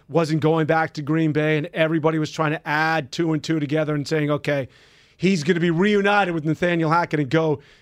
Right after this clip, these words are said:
to the Denver Broncos." That never happened. But he was successful, obviously, as the O C with Aaron Rodgers and the Green Bay Packers. But there's something to be said. We've seen this before.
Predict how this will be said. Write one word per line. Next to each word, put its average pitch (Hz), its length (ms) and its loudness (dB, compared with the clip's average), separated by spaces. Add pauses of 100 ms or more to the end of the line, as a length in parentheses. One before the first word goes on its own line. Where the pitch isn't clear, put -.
(100)
to 180 80 -2
the 156 80 2
Denver 151 300 0
Broncos." 156 440 0
That 175 160 -2
never 160 220 0
happened. 151 460 0
But 165 240 0 (340)
he 180 160 0
was 190 220 2
successful, 196 600 0
obviously, 185 580 0
as 156 100 -2
the 170 220 -4
O 202 200 0
C 180 440 0
with 151 180 -4
Aaron 180 240 0
Rodgers 151 500 -2 (300)
and 170 140 0
the 165 40 0
Green 160 220 2
Bay 151 160 0
Packers. 190 440 -2
But 156 200 -4
there's 165 200 0
something 220 320 -2
to 208 60 -4
be 208 120 -2
said. 240 260 0
We've 233 120 -6
seen 262 200 -4
this 233 100 -6
before. 175 540 -4